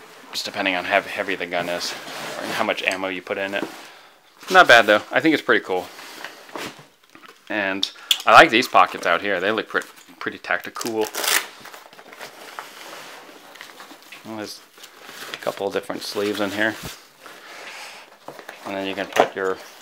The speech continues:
your whatever right here. Velcro patch. Your favorite knife or gun company. Okay, so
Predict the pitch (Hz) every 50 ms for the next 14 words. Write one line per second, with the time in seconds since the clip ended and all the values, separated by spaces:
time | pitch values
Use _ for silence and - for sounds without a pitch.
0 | - - - - - - - - 98 92 92 92 95 98 95 95 95 95 92 95
1 | - 101 104 95 - - - - - - - - - - - - - - - -
2 | - - - - - - - - - - - 98 98 95 - 98 98 98 104 104
3 | 101 95 - - - - - - - - - - - - - - - - - -
4 | - - - 98 - - 98 98 95 101 - 113 104 95 95 - - - - -
5 | - - - - - 113 101 101 104 - - 107 104 - 107 110 110 107 107 -
6 | - - - - - - - - - - - - - - - - - - - -
7 | - - - - - - - - - - - - - - - - - - - -
8 | - - - - - - - - 226 220 175 151 - - - - 123 123 123